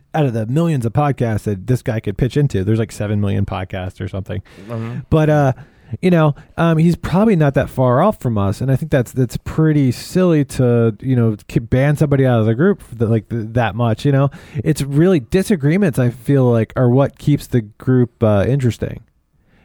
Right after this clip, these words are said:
Speaker 1: 'Cause, like, an echo chamber is just, like, mad boring.
Speaker 2: Yeah, I,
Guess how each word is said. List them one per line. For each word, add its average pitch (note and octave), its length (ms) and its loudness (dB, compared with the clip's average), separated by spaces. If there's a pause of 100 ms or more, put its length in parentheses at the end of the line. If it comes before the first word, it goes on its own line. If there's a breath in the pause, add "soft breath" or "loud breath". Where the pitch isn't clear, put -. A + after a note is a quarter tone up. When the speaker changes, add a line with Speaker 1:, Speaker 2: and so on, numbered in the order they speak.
(100)
Speaker 1:
'Cause, C3 140 2
like, C3 140 2
an B2+ 80 -4
echo F3+ 240 0
chamber A2+ 380 2
is G2 60 -2
just, G#2+ 160 -4
like, G2 220 -4
mad A2 400 0
boring. G2 460 0 (2250)
Speaker 2:
Yeah, A2+ 340 -2 (160)
I, C3+ 800 -2